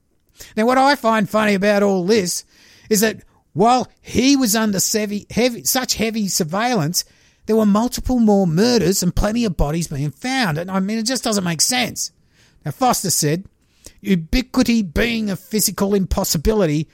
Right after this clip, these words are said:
I could not be where those girls were when I, I couldn't set foot off my residence without being in direct and clear sight of two King County policemen," which does make sense.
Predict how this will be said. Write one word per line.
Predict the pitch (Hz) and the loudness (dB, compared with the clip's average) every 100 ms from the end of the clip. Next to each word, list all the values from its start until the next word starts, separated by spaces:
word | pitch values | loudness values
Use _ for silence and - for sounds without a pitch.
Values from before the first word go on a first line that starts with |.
| _ _ - | _ _ -14
I | |
could | - - 143 | -6 -2 0
not | 151 196 240 - | 0 0 -2 -6
be | - 202 | -4 0
where | 180 185 | 0 0
those | 180 185 165 | 0 0 0
girls | 151 156 151 135 | -2 0 -2 -4
were | 135 147 151 _ - | -2 -2 -4 _ -6
when | 160 165 160 180 _ _ _ _ _ - | -4 -2 -2 -4 _ _ _ _ _ -4
I, | 175 - - | -4 -6 -10
I | 160 | -10
couldn't | - - 147 | -2 -2 0
set | 156 202 190 | 0 -2 -2
foot | - 180 | -2 0
off | 208 202 | 0 2
my | 202 | 0
residence | 208 202 240 233 196 - | 2 2 2 0 0 -2
without | 175 180 170 | -2 -2 -2
being | 156 190 | -4 -2
in | 190 | 0
direct | 180 156 190 - | 0 -2 -2 -2
and | 233 | -4
clear | - 165 190 | -2 0 0
sight | - 156 175 | 0 -2 -4
of | 170 | -6
two | - 151 160 | -6 -4 -4
King | - 151 190 | -4 -4 -4
County | - 147 185 | -6 -6 -6
policemen," | - 185 233 262 190 143 | -6 -6 -4 -2 -2 -4
which | 214 - - | -6 -8 -6
does | 214 240 | -4 -4
make | 185 185 - | -4 -6 -4
sense. | 240 247 139 | -4 -4 -6